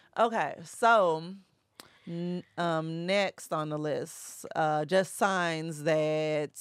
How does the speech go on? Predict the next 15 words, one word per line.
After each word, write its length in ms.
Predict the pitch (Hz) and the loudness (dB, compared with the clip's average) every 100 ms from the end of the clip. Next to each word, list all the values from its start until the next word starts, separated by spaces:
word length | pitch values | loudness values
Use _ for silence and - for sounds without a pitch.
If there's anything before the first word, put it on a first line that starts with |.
| - | -14
you 520 | 165 160 170 165 160 - | -6 0 2 2 0 2
are 1000 | 165 156 156 147 147 143 143 143 139 - _ - | 2 4 4 2 2 0 0 -2 -4 -8 _ -4
competing 760 | 220 185 - 247 220 156 139 151 156 | -2 -2 0 0 0 -2 -4 -12 -14
with 280 | - 165 156 | -2 0 0
one 180 | 156 156 | -2 -2
another, 560 | 151 151 151 147 147 - _ _ | -2 -2 -2 -4 -6 -12 _ _
and, 720 | - 165 156 156 151 151 147 104 - - | -4 -2 -2 -2 -2 -4 -6 -8 -10 -8
um, 600 | 165 156 135 87 95 - _ _ _ - | -6 -6 -8 -16 -18 -20 _ _ _ -6
and 140 | 208 | -2
it's, 120 | 190 180 190 | -2 -4 -8
it's 140 | 208 190 | -6 -2
not 160 | 202 | 0
a 60 | 175 | 0
healthy 320 | 180 165 165 | -2 -4 -6
competition. 560 | 160 135 - 143 - | -10 -12 -14 -16 -16